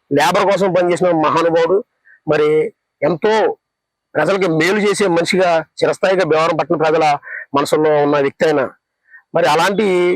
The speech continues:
ఈరోజు మరి భీమవరం పట్టణానికి మరి రాజధాని తీసుకొచ్చిన మహానుభావుడు మంత్రి పదవిని తృణప్రాయంగా విడిచిపెట్టి, "నాకు మంత్రి పదవి వద్దు, నా జిల్లా, ఈ భీమవరం పట్టణ ప్రజలకు జిల్లా రాజధాని కావాలని"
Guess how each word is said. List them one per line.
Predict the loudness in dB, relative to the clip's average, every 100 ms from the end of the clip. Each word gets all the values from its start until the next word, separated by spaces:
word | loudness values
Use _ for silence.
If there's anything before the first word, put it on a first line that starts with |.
| -4 -2
ఈరోజు | 0 0 0 0 0 -2 -8 _ _ -4
మరి | 0 0
భీమవరం | -2 -2 0 0 2 0 0
పట్టణానికి | -2 0 -2 0 0 0 -2 -4 _ _ -6
మరి | -2
రాజధాని | 0 0 0 -2 -2
తీసుకొచ్చిన | -2 -2 -2 0
మహానుభావుడు | 0 0 0 0 0 -2 -6 -10 _ -4
మంత్రి | -2 0 -2
పదవిని | 0 0 0 0
తృణప్రాయంగా | -2 -2 0 0 0 0
విడిచిపెట్టి, | 0 -2 -2 -2 -2 -4 -4 -12 -16 -6 -2
"నాకు | 0
మంత్రి | 0 0
పదవి | 0 0 0
వద్దు, | 0 0 0 -2 -6 -14 -4
నా | -2
జిల్లా, | 0 0 0
ఈ | 0 -2
భీమవరం | 0 0 0 -2
పట్టణ | -2 -2
ప్రజలకు | 0 0 0
జిల్లా | 0 0
రాజధాని | 2 0 0 0 0
కావాలని" | 0 2 2 0 0